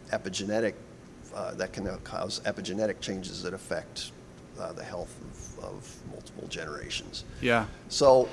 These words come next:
Speaker 1: so we know that that's the case, but we don't understand how it works, and that's,
Speaker 2: Right.
Speaker 1: that's where our research comes in. So we're using zebrafish as a kind of a model organism to try and get at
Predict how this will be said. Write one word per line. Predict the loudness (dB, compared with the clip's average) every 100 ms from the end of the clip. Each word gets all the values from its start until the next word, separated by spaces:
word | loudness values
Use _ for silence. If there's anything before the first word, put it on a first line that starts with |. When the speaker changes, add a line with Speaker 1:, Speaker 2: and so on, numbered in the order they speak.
| 0
Speaker 1:
so | 8 10
we | 12 10
know | 12 12 12 10
that | 6 6
that's | 6 6 4
the | 0
case, | 4 4 6
but | 2
we | 0
don't | 4 6
understand | 6 6 4 4 4 4
how | 4 4 4
it | 2
works, | 0 0 0 -2 -2 0
and | 2
that's, | 10
Speaker 2:
Right. | 10 10
Speaker 1:
that's | 8 4
where | 4 4
our | 6
research | 4 4 2 0 0
comes | 0 2
in. | 2
So | 4
we're | 6 4
using | 4 4
zebrafish | 4 4 2 4 4 6 2
as | 2
a | -2
kind | 0 0
of | 0
a |
model | 0 2 4 4 4
organism | 2 2 2 2 -2
to | -4
try | -2 0
and | 2
get | 2
at | 0